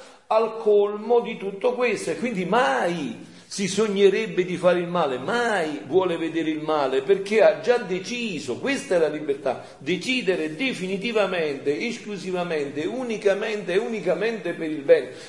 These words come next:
Voi vi siete mai chiesti perché la Chiesa, la mamma Chiesa, ogni santa messa ci fa iniziare con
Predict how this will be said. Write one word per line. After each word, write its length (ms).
Voi 140
vi 100
siete 260
mai 220
chiesti 320
perché 360
la 200
Chiesa, 760
la 200
mamma 340
Chiesa, 320
ogni 240
santa 480
messa 640
ci 160
fa 160
iniziare 1000
con 420